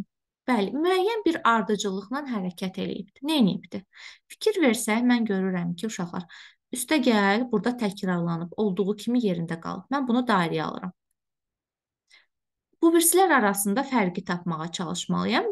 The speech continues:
Görürəm ki, çıxma ilə vurma yerlərini dəyişdirib. Aha,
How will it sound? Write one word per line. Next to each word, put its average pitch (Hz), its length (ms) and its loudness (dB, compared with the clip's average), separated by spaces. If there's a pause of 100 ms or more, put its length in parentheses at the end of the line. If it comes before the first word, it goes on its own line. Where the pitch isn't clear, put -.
Görürəm 320 400 4
ki, 247 100 -6
çıxma 254 380 0
ilə 202 160 2
vurma 214 320 0
yerlərini 208 540 0
dəyişdirib. 180 500 -6 (1200)
Aha, 214 640 0